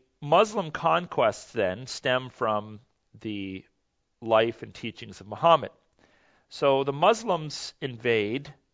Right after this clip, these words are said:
uh, Syria in six twenty-nine A D after they already signed a non-aggression pact with the Meccans. Now, I'll skip ahead here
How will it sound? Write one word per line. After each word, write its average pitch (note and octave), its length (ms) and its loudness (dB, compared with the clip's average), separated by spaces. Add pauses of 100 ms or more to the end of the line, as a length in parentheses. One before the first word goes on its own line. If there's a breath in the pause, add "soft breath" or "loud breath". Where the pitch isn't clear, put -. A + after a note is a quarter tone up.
(560)
uh, G#2+ 480 2
Syria D3+ 800 2 (400)
in A#2+ 140 -6
six - 340 -8
twenty-nine C3+ 680 0
A B2 220 -4
D G#2+ 400 -6 (1200)
after C3 680 4 (640)
they C3 180 -2
already F#3+ 220 2
signed D3 580 4
a - 100 -8
non-aggression B2 960 2
pact - 680 -8 (380)
with D3+ 560 4 (320)
the A#2 120 -6
Meccans. - 760 -4
Now, A#2+ 300 -2 (800)
I'll G#2+ 100 -6
skip F#3 320 -6
ahead A#2+ 300 -2
here G2 340 -6